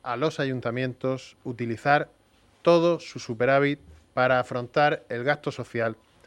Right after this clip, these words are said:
provocado por la crisis. El gobierno de el pesoe y de Podemos ha decidido que el dinero de los ayuntamientos pueda pasar a ser dinero del Estado.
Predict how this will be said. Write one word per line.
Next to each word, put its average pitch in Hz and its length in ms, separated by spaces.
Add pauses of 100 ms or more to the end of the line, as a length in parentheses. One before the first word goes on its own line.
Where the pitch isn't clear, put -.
(140)
provocado 117 480
por 107 160
la 110 120
crisis. 113 500 (560)
El 123 760 (420)
gobierno 160 680
de 135 580 (200)
el 113 100
pesoe 143 760
y 117 100
de 104 600
Podemos 135 600 (500)
ha 143 100
decidido 147 640
que 127 180
el 117 120
dinero 151 340
de 139 120
los 127 180
ayuntamientos 131 720 (100)
pueda 156 460 (360)
pasar 151 500 (100)
a 120 120
ser 160 400 (220)
dinero 143 540
del 127 180
Estado. 117 460